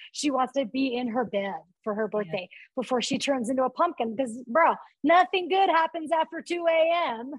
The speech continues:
Speaker 1: <laughs> And yeah, know your limits, take care of yourself, draw that boundary. Like, you don't need to make, uh, for me, making pleasant conversation can be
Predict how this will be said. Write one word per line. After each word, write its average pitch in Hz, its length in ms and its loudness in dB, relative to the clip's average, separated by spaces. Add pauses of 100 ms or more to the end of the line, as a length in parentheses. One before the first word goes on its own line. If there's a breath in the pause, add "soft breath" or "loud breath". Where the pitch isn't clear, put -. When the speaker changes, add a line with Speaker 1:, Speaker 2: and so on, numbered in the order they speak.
Speaker 1:
<laughs> - 720 -16
And 277 320 -6
yeah, 302 300 -2 (340)
know 285 160 -6
your 330 180 -4
limits, 285 380 -4 (100)
take 294 160 -8
care 277 120 -2
of 269 80 -4
yourself, 277 360 -4 (760 soft breath)
draw 294 240 4
that 427 200 6
boundary. 277 480 -4
Like, 233 200 -8
you 254 200 -6
don't 392 220 0
need 330 220 -12
to 311 80 -8
make, 269 240 -6 (120)
uh, 247 140 -6
for 294 100 -4
me, 370 320 -4
making 320 360 -4
pleasant 269 300 -2
conversation 233 600 -6
can 226 140 -6
be 196 180 -6